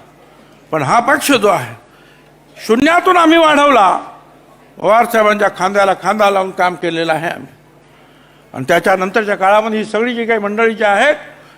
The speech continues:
यांनी गावागावामध्ये राष्ट्रवादी काँग्रेस पक्षाची शक्ती वाढवण्यासाठी प्रयत्न केला.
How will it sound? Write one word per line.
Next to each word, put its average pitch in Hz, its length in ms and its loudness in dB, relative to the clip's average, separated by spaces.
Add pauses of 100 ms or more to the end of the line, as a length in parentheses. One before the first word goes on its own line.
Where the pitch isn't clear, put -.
(1040)
यांनी 196 240 -2
गावागावामध्ये 262 920 2
राष्ट्रवादी 262 580 2
काँग्रेस 254 400 2
पक्षाची 240 480 0
शक्ती 240 360 -2
वाढवण्यासाठी 226 640 2
प्रयत्न 214 340 -2
केला. 185 280 0